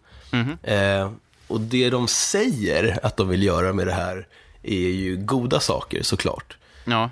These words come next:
Speaker 2: De, de säger att de ska leverera internet via luften till, eh, u-länder som inte har markbundet nät.
Speaker 1: Okej.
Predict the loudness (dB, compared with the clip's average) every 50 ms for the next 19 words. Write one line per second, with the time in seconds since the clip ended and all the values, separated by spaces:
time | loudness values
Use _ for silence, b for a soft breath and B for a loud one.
0 | -2 0 2 2 2 2 0 -2 -4 -6 -10 -4 0 0 2 2 2 0 2 2
1 | 4 4 4 2 2 2 2 2 2 0 0 0 0 0 2 2 0 0 0 2
2 | 2 2 4 2 2 2 2 2 2 2 2 2 2 2 2 2 0 0 2 2
3 | 2 2 2 0 -2 -2 -2 0 0 -2 -4 -4 -2 0 2 2 4 4 4 2
4 | 2 2 -2 -6 -6 -4 -2 -2 -2 -2 -2 -4 -4 -4 -4 -8 -12 _ _ -8
5 | -4 -2 -2 -2 0 0 0 2 2 4 4 4 2 2 0 0 0 0 0 2
6 | 0 0 0 0 2 2 2 0 0 -2 -6 -10 _ _ _ -8 -2 2 2 2
7 | 2 0 -2 0 0 2 2 2 0 0 0 0 -2 -6 -12 -10 -6 -4 -4 -4
8 | -6 -6 -2 0 0 2 2 0 -2 -4 -10